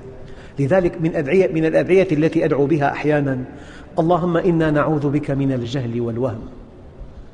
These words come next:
اللهم انقلنا من ظلام الجهل والوهم إلى أنوار المعرفة والعلم، ومن وحول الشهوات إلى جنات القربات".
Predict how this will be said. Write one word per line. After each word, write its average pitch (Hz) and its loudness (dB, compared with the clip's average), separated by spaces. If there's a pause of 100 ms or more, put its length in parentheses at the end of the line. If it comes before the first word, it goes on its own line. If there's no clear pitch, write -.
(540)
اللهم 196 6
انقلنا 190 4 (520)
من 180 8
ظلام 196 8
الجهل 175 8
والوهم 160 8 (600)
إلى 165 6
أنوار 160 4
المعرفة 135 0
والعلم، 117 -2 (640)
ومن 175 6
وحول 170 4
الشهوات 147 4
إلى 143 4
جنات 127 -2
القربات". 113 -8